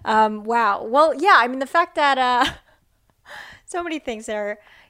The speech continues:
I, I do like that. I think sometimes we, I, I will sometimes write, or at least maybe not necessarily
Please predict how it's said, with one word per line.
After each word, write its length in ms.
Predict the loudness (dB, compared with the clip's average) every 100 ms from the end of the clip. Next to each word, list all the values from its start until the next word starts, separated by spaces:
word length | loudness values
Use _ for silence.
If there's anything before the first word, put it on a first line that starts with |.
| _ _
I, 180 | -2 0 0
I 100 | 0
do 220 | 2 0
like 360 | 4 4 2 2
that. 300 | 4 2 -2
I 100 | -6
think 540 | -6 -8 -8 -14 -20 _ _ _ _
sometimes 680 | -12 -8 -8 -6 -8 -8 -10
we, 460 | -10 -8 -4 -4 -6 -12 -20 -20 -20 _ -20 -20 -20 _ _ _ -4
I, 140 | -2
I 160 | 0 0
will 80 | -2
sometimes 320 | -4 -6 -6
write, 320 | -4 -2 -4
or 200 | -6 -6 -8
at 100 | -10
least 540 | -14 -12 -12 -14 -16 -16
maybe 340 | -10 -8 -8
not 200 | -8 -10
necessarily 960 | -10 -12 -10 -8 -6 -6 -6 -8 -10